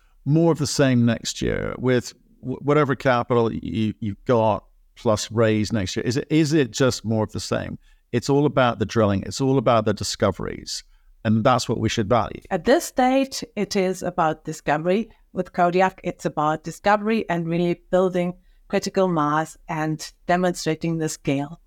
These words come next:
Speaker 2: of M P D.
Speaker 1: Okay. Simple as that. Okay, fine. <laughs> That works for me. Um, okay, so in ter-, what about in terms of other projects at the moment? Are we gonna just sort of park them up for now, and it's really about staying focused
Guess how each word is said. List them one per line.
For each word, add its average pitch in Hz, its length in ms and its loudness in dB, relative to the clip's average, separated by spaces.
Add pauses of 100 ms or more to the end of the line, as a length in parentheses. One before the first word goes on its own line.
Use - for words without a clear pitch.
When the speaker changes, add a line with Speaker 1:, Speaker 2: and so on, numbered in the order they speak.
(240)
Speaker 2:
of 165 260 0
M 147 180 0
P 160 120 -8
D. - 220 -8 (100)
Speaker 1:
Okay. 113 200 2 (460)
Simple 120 340 0
as 104 100 0
that. 87 240 -2 (580)
Okay, 117 240 2 (180)
fine. 131 340 2 (520)
<laughs> - 0 -
That 247 1300 0
works 170 220 4
for 190 120 2
me. 190 240 2 (300)
Um, 175 460 2 (240)
okay, 170 340 0
so 165 400 0 (280)
in 165 160 0
ter-, 185 200 0
what 196 140 0
about 196 140 -2
in 175 100 2
terms 170 220 -2
of 156 100 -2
other 165 180 0
projects 156 500 0
at 156 40 0
the 151 40 0
moment? 147 300 2
Are 131 40 -4
we 135 180 2
gonna 135 240 2
just 135 240 -2
sort 139 180 -2
of 123 140 -6
park 131 280 0
them 120 160 0
up - 180 -4
for 123 60 -6
now, 113 280 2
and 107 100 -4
it's 113 240 -6
really 113 220 2
about 104 400 2
staying 104 240 -2
focused 101 640 -2